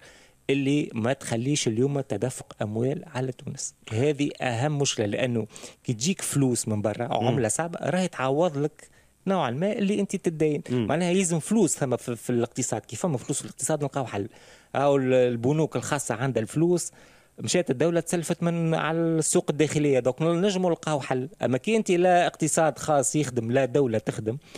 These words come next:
Speaker 1: دوك كيفاش باش تجيب الفلوس بالعملة الصعبة اللي هي يلزمك أنت تجيبها باش نجم تخدم، باش عندك ديونك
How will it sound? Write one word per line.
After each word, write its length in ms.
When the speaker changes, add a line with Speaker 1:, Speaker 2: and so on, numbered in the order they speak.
Speaker 1:
دوك 140
كيفاش 300
باش 140
تجيب 200
الفلوس 360
بالعملة 300
الصعبة 320
اللي 120
هي 320
يلزمك 400
أنت 160
تجيبها 360
باش 280
نجم 300
تخدم، 400
باش 160
عندك 400
ديونك 360